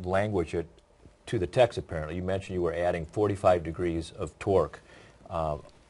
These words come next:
clearly from your initial, um, point. When I, uh, ask the tech to do my treatment plan, I'll tell them to go beyond ideal by a certain amount. I think to get to that same end point is the im-, point.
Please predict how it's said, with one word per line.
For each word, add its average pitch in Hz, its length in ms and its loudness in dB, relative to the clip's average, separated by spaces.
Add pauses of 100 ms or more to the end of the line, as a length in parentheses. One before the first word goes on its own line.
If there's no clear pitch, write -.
clearly 117 300 8
from 95 320 -4
your 95 160 0
initial, 90 400 -2 (380)
um, 76 300 0
point. 87 360 0 (500)
When 95 300 0
I, 107 320 6 (100)
uh, 80 300 2 (760)
ask 92 260 6
the 87 80 -2
tech 87 260 0
to 85 60 -8
do 85 120 -4
my 92 240 2
treatment 101 480 -8
plan, 82 380 -4 (360)
I'll 87 260 2
tell 90 280 2
them 85 140 -2
to 85 80 -4
go 85 260 2
beyond 85 580 -2
ideal 82 640 0
by 78 200 -4
a 78 100 -2
certain 78 320 -6
amount. 76 480 -6 (320)
I - 80 -6
think 98 160 -2
to 95 80 -6
get 90 80 -2
to 85 80 -6
that 82 160 4
same 90 240 -2
end 104 160 0
point 78 400 -6
is 82 140 -6
the - 100 -12
im-, 80 160 -6 (280)
point. 90 360 -4